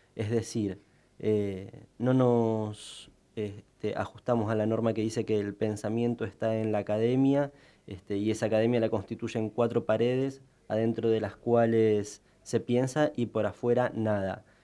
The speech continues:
Nosotros lo que tratamos de hacer es derribar esos muros, este, y,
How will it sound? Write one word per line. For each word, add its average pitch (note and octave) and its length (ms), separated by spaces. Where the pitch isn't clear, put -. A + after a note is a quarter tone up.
Nosotros A2+ 340
lo A#2+ 100
que A2 120
tratamos B2 320
de B2 60
hacer C#3 200
es C3 100
derribar A#2 380
esos C3 300
muros, D3 500
este, G#2 480
y, F#2+ 840